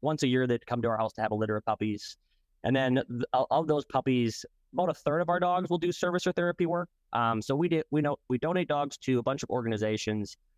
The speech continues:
primarily the Midwest. So Canine Comfort Dogs, um, Occupaws, um, Blind Leaders, uh, Champs program. Um, actually, Canada, we have a contract with them. All their blind leader dogs that are golden retrievers come from one of, from one of our kennels, which is kinda cool.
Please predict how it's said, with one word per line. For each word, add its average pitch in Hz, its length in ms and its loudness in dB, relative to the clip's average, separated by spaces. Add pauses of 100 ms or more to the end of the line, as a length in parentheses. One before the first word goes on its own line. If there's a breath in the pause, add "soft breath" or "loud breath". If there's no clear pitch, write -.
(220)
primarily 160 500 2
the 143 80 2
Midwest. 120 540 0
So 101 360 0 (120)
Canine 147 260 0
Comfort 131 300 -2
Dogs, 123 640 -4 (400)
um, 104 320 2
Occupaws, 117 1040 2 (380)
um, 101 600 2
Blind 123 300 4
Leaders, 120 360 2
uh, 95 360 2
Champs 139 340 -4
program. 131 800 0
Um, 98 500 0
actually, 120 240 -2
Canada, 135 420 0
we 120 100 2
have 113 60 2
a 101 40 -2
contract 117 380 -2
with 104 100 -4
them. 110 280 0 (320)
All 131 240 0
their 117 140 0
blind 120 260 0
leader 123 160 0
dogs 123 280 0
that 110 60 0
are 107 60 0
golden 107 240 -2
retrievers 117 420 0
come 110 180 -2
from 104 180 -2
one 110 100 0
of, 107 80 -2 (100)
from 110 140 -2
one 110 100 0
of 104 100 -4
our 104 100 0
kennels, 110 400 -4
which 120 100 -8
is 117 100 -2
kinda 117 300 0
cool. 117 240 0